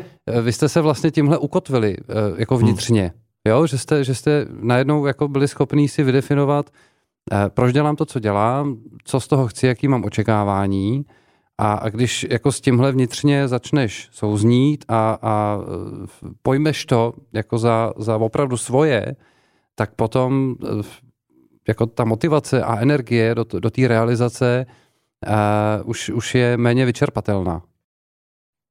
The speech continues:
Speaker 2: Na, na tom je podle mě zajímavý to, že vlastně my nehledáme, co chceme, nebo hledáme, co chceme, ale tím hledáním to vlastně vytváříme.
Speaker 1: To je skvělý,
Speaker 2: No.
Speaker 1: jak jsi to řekl.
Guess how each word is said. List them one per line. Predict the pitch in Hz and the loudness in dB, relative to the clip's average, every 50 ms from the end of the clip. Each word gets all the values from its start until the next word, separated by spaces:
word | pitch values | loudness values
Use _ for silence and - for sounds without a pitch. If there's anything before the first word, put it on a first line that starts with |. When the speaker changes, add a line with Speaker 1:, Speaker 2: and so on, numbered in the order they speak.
| - 120 | 0 0
Speaker 2:
Na, | 110 - | 0 2
na | - 120 117 | 2 2 2
tom | 117 139 143 160 | 2 2 2 2
je | 151 | 2
podle | 151 147 143 143 | 2 2 2 4
mě | 151 151 147 | 4 4 4
zajímavý | 135 127 131 139 139 135 135 147 147 | 4 4 4 4 2 2 2 0 -2
to, | 139 - 123 120 | 2 2 4 4
že | 117 117 131 131 127 127 123 - _ _ _ _ _ _ _ - | 4 4 4 4 4 2 0 -2 _ _ _ _ _ _ _ 0
vlastně | 107 104 - - 131 | 0 0 2 4 4
my | 131 131 | 6 6
nehledáme, | 131 120 110 107 117 135 135 135 127 123 123 127 123 | 6 6 6 6 6 4 4 4 2 2 2 2 0
co | - - 135 | 0 -2 -4
chceme, | - - - - 113 110 110 113 113 110 - | -4 -2 0 2 2 4 4 2 2 2 2
nebo | 117 113 | 2 4
hledáme, | 110 110 117 120 107 135 135 143 147 151 | 4 4 4 4 4 2 2 4 2 2
co | 139 - 160 147 | 2 2 -2 -4
chceme, | - - - 110 95 92 90 87 92 104 _ _ _ _ | -2 0 0 2 2 2 -2 -2 -6 -10 _ _ _ _
ale | - 110 107 107 | 0 2 2 2
tím | - 131 123 | 4 4 6
hledáním | 113 113 120 117 117 120 120 117 117 120 120 120 123 117 117 - - | 6 6 4 4 2 2 4 4 4 4 4 2 2 0 -2 -6 -4
to | - 110 | 0 2
vlastně | 117 113 - - 131 | 2 2 2 2 2
vytváříme. | 120 110 - 120 117 120 120 107 104 95 87 80 - _ _ _ _ _ _ _ _ _ _ _ _ _ _ _ _ _ _ _ - | 2 4 4 2 2 2 2 2 0 0 0 -4 -10 _ _ _ _ _ _ _ _ _ _ _ _ _ _ _ _ _ _ _ -4
Speaker 1:
To | - | -2
je | 98 | -2
skvělý, | 92 - - - - - 98 95 95 92 92 | -2 -2 -4 -6 -2 0 2 2 2 2 2
Speaker 2:
No. | 92 | 0
Speaker 1:
jak | 92 - | -2 -4
jsi | - - | -8 -8
to | - 98 | -2 0
řekl. | 98 92 101 - | 0 0 2 2